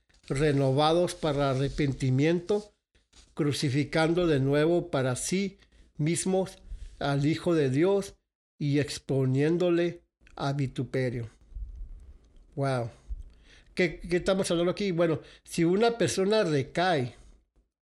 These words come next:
ya no hay más sacrificio.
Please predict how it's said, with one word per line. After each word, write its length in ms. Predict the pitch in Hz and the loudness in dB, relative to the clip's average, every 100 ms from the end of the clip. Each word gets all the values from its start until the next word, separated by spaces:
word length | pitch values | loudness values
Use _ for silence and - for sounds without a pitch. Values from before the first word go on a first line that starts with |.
| _ _ _ _ _ - - - - - - - - | _ _ _ _ _ -20 -20 -20 -20 -16 -12 -12 -4
ya 160 | 180 180 | 0 4
no 160 | 175 | 4
hay 100 | 175 | 4
más 200 | 170 170 | 2 0
sacrificio. 640 | 170 151 131 202 - 156 | 0 -2 -2 -4 -6 -10